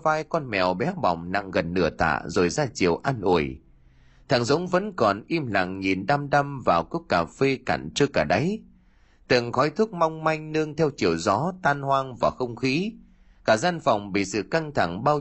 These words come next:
trùm khiến tôi cảm thấy hơi thở như tắc nghẹn trong cuống họng. Một lúc lâu sau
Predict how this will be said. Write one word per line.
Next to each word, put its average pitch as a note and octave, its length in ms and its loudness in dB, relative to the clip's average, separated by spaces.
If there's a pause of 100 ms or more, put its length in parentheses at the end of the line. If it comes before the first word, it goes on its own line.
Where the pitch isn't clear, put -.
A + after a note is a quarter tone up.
trùm F2 320 0
khiến D3+ 260 -2
tôi D#3+ 180 0
cảm D#2 260 0
thấy C#3+ 240 2
hơi D3 280 0
thở D2+ 320 4
như C3 60 -2 (100)
tắc G3 180 -6
nghẹn D2+ 300 -2
trong A#2 220 -2
cuống D3+ 240 -2
họng. E2 260 -2 (1080)
Một C#3+ 120 4
lúc G3 160 4
lâu F#3 200 2
sau E3+ 360 0